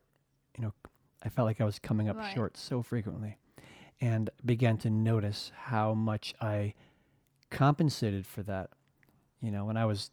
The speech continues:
Speaker 1: by the time I was nineteen years old, I had a motorcycle, long hair, you know, black leather, you know, just wanting to convince myself and the world that I was a man.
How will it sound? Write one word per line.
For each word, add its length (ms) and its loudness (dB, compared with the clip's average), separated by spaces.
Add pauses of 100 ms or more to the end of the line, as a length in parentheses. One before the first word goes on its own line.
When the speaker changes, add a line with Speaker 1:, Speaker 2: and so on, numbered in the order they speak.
Speaker 1:
by 100 0
the 60 0
time 200 6
I 60 10
was 100 6
nineteen 420 8
years 200 4
old, 260 6
I 80 4
had 200 4
a 40 4
motorcycle, 840 2 (520)
long 300 6
hair, 480 4 (300)
you 80 -4
know, 140 0
black 360 4
leather, 600 4 (520)
you 60 -6
know, 120 -4
just 240 -6 (1000)
wanting 480 4
to 540 2
convince 640 2
myself 580 2
and 100 0
the 80 0
world 400 2
that 140 2
I 100 2
was 220 -2
a 80 2
man. 480 2